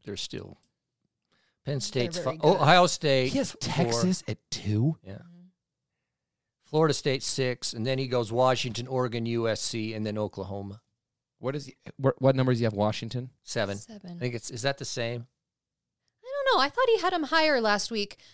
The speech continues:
Speaker 2: which,
Speaker 3: Yeah.
Speaker 1: I
Speaker 2: I
Speaker 1: don't
Speaker 2: mean,
Speaker 1: have it in front of
Speaker 2: Washington,
Speaker 1: me.
Speaker 2: they kinda, they, <laughs>
Speaker 1: Yeah,
Speaker 2: that was a
Speaker 1: seven,
Speaker 2: close one
Speaker 1: eight, nine.
Speaker 2: against
Speaker 1: It's the
Speaker 2: Arizona.
Speaker 1: same exact.
Speaker 3: Okay, let me ask you.
Speaker 2: So maybe that's why he
Speaker 1: Oh,
Speaker 2: dropped
Speaker 1: I
Speaker 2: him
Speaker 1: was
Speaker 2: a
Speaker 1: gonna
Speaker 2: little
Speaker 1: say
Speaker 2: bit.
Speaker 1: this, though. In the, uh, A P,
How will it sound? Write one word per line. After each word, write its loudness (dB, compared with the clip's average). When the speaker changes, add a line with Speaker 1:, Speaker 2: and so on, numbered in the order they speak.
Speaker 2:
which, 2
Speaker 3:
Yeah. 6
Speaker 1:
I 8
Speaker 2:
I 6
Speaker 1:
don't 6
Speaker 2:
mean, 4
Speaker 1:
have 4
it -
in -
front 8
of 0
Speaker 2:
Washington, 4
Speaker 1:
me. -4
Speaker 2:
they -10
kinda, -6
they, 2
<laughs> -20
Speaker 1:
Yeah, 2
Speaker 2:
that 10
was 6
a 10
Speaker 1:
seven, 12
Speaker 2:
close 10
one 10
Speaker 1:
eight, 6
nine. 10
Speaker 2:
against 10
Speaker 1:
It's 6
the 6
Speaker 2:
Arizona. 10
Speaker 1:
same 8
exact. 4
Speaker 3:
Okay, 2
let 0
me 4
ask 2
you. 2
Speaker 2:
So 2
maybe 4
that's 4
why 4
he -4
Speaker 1:
Oh, -8
Speaker 2:
dropped 10
Speaker 1:
I 12
Speaker 2:
him 10
Speaker 1:
was 6
Speaker 2:
a 2
Speaker 1:
gonna 6
Speaker 2:
little 4
Speaker 1:
say 6
Speaker 2:
bit. 4
Speaker 1:
this, 6
though. 6
In 4
the, 4
uh, 6
A 4
P, 0